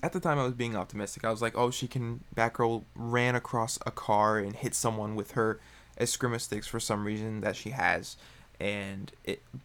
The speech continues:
the frame rate was at, like, twenty F P S, and it looked so chunky. But I, I gave it an excuse because it was pre-alpha.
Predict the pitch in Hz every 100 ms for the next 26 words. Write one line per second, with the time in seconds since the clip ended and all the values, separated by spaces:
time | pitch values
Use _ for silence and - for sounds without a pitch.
0 | - - - - - 135 - - 139 143
1 | 131 117 - 117 117 110 110 - - -
2 | 123 117 113 104 - - 104 98 - -
3 | - - - - - 117 92 131 135 135
4 | - - - - - 131 123 113 104 104
5 | 98 - - 135 - - 139 143 175 160
6 | 131 135 - 175 123 - 120 117 110 104
7 | - - 123 101 95 - -